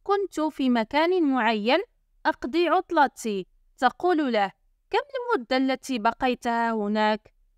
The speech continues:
عندما نريد أن نسأل عن مدة نستخدم wie lange. Wie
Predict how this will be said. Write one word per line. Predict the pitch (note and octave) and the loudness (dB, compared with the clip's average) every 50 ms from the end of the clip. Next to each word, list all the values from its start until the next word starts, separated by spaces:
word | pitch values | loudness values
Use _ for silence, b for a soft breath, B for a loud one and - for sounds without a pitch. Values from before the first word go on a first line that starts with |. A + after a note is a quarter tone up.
| _ _ _ _ _ _ _ _ _ _ _ _ _ _ _ _ - | _ _ _ _ _ _ _ _ _ _ _ _ _ _ _ _ -2
عندما | C#4 D#4+ D4+ - C#4 C4 C4 C4 C4 | 0 0 2 2 2 0 2 0 0
نريد | B3 A#3+ A#3+ A#3+ B3+ E4 F4+ E4+ - | 0 0 0 0 0 0 0 -2 -2
أن | B3 - A#3 A3+ G#3+ A3 C4 | -4 -4 -2 -2 0 0 0
نسأل | D#4+ - - - - A#3 A3 | 0 -2 -4 -2 -2 -2 -2
عن | G#3 F#3+ A3 A3+ A3 A3 A3+ | -2 -2 -2 0 0 0 0
مدة | B3 D#4 A4+ G#4 B3+ - _ - A3 G#3 A3 C4 - _ _ - | 0 0 -2 -2 -4 -6 _ -2 0 2 2 0 -2 _ _ -6
نستخدم | G#3+ G#3 A3 - - - - F4 G4+ - - B3 F#3+ A#3 B3 B3+ C#4 D#4+ - _ _ _ _ _ _ _ _ _ _ _ _ _ _ _ - | -4 -4 -4 -6 -8 -4 -2 0 0 0 -2 -2 -2 0 0 0 -2 -4 -6 _ _ _ _ _ _ _ _ _ _ _ _ _ _ _ -20
wie | F#3+ F#3+ G#3 C4+ D#4+ E4+ F4 F#4 | -12 -6 -2 0 0 0 0 0
lange. | C#4 B3 C4 C#4+ D#4 D4+ C4+ A#3 F#3+ G#3+ G#3 G3 F#3 F3 F3+ - _ _ _ _ _ _ _ - | 2 2 4 4 4 2 0 -2 -2 -4 -4 -4 -4 -6 -8 -12 _ _ _ _ _ _ _ -16
Wie | F#3 F3+ G#3+ C4+ E4 F#4+ | -10 -6 -2 -2 0 0